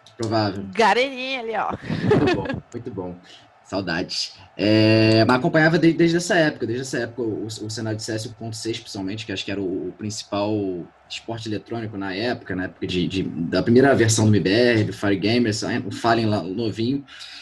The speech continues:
Speaker 1: É, mas desde a, essa época eu tinha essa visão que existiam alguns pro players, mas era totalmente um, um cenário diferente. Acho que a grande chave, é, do Brasil e no mundo foi principalmente com League of Legends e a, e a entrada da Riot dentro do, do cenário, a profission-,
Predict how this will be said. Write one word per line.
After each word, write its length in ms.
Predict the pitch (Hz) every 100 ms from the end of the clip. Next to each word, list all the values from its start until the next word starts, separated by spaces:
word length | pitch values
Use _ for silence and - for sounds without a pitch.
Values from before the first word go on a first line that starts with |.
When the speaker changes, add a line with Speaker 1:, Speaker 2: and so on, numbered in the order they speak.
| - -
Speaker 1:
É, 460 | 107 107 107 110
mas 260 | 117 123 113
desde 340 | 113 143 151
a, 120 | 165 160
essa 200 | - 151
época 220 | 147 170
eu 80 | 151
tinha 340 | - 156 151
essa 200 | 151 160
visão 260 | 151 147 151
que 100 | 165
existiam 400 | 160 - 147 160
alguns 260 | 143 123
pro 160 | - 147
players, 240 | - 143
mas 200 | 175 165
era 160 | 175 190
totalmente 580 | 190 180 175 175 175 190
um, 360 | 180 175 160
um 40 | 160
cenário 280 | - 147 151
diferente. 500 | - 180 127 107 104
Acho 100 | -
que 80 |
a 40 | 123
grande 260 | 110 147
chave, 360 | - 131 117 107 - - - - -
é, 480 | 82 95 95 92 90 - - - -
do 60 |
Brasil 500 | 107 110 104 95 110 123
e 80 |
no 140 | 123 113
mundo 540 | 107 120 147 160 165
foi 200 | - -
principalmente 420 | 156 - 151 143 -
com 220 | 170 165
League 200 | 147 156
of 160 | 160
Legends 440 | 139 131 151 160 151
e 80 | 160
a, 140 | 156 151
e 80 | 135
a 60 |
entrada 240 | 127 127 131
da 140 | 143
Riot 480 | 147 123 120 120 -
dentro 220 | 120 135
do, 720 | 127 127 127 127 127 120 107
do 100 | 98
cenário, 460 | - 131 104 117 113
a 40 |
profission-, 340 | - - 110